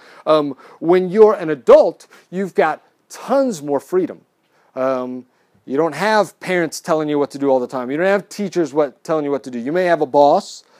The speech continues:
um, but outside of that, and, and you may even become the boss, so it doesn't matter. But, so you've got, um, way more freedom to live how you want, and yet, at the same time, you have way more responsibility than you've ever had before. Um,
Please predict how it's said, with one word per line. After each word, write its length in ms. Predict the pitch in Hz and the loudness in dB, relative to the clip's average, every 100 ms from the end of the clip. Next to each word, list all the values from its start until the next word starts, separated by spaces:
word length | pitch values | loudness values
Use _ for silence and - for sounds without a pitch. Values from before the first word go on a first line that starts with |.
| _ _ | _ _
um, 400 | 143 143 143 143 | -2 0 0 0
but 80 | 147 | 2
outside 480 | 160 160 - 170 160 | 2 0 0 2 2
of 100 | 143 | 2
that, 260 | 143 165 190 | 2 2 2
and, 180 | 143 | -2
and 180 | 147 143 | -6 -6
you 80 | 156 | -2
may 160 | 165 170 | 0 0
even 140 | 175 | 0
become 300 | 170 190 233 | -2 0 -2
the 80 | 170 | -2
boss, 280 | 123 127 - | -2 -4 -2
so 80 | |
it 40 | 156 | -2
doesn't 120 | 170 | 0
matter. 140 | 190 | 0
But, 180 | 160 147 - - _ | 0 -4 -8 -20 _
so 160 | - 175 | -4 -2
you've 260 | 190 202 | -2 -2
got, 260 | 202 165 - _ _ | 0 0 -2 _ _
um, 420 | 147 143 143 139 127 _ _ _ | -2 -2 -2 -10 -16 _ _ _
way 400 | 285 156 180 285 | -14 -2 4 4
more 200 | 247 190 | 4 0
freedom 420 | 156 180 160 127 139 | 0 2 2 0 -4
to 120 | 156 | -2
live 200 | 165 156 | 0 -2
how 140 | 156 | -2
you 220 | 151 143 | -2 -2
want, 400 | 123 113 123 - _ _ _ - | -4 -6 -8 -14 _ _ _ -8
and 260 | 160 151 | -6 0
yet, 340 | 196 220 160 - | 2 4 0 -6
at 140 | 151 | -10
the 80 | 156 | -10
same 300 | - 208 208 | -2 -2 -2
time, 240 | 202 170 | -4 -6
you 100 | 165 | -2
have 220 | 160 147 127 | -2 -2 -6
way 480 | 131 156 214 226 | -6 0 4 6
more 200 | 208 185 | 4 4
responsibility 1000 | 165 165 - 165 156 143 208 196 110 90 _ _ _ _ _ | 2 -2 0 0 0 4 6 6 4 -4 _ _ _ _ _
than 160 | 143 139 | -4 -2
you've 160 | 139 | 2
ever 220 | 139 131 117 | 4 2 0
had 260 | 127 113 | -2 -4
before. 400 | 107 - 110 87 - _ _ _ _ - | -8 -12 -10 -10 -16 _ _ _ _ -8
Um, 420 | 113 113 113 | -6 -6 -8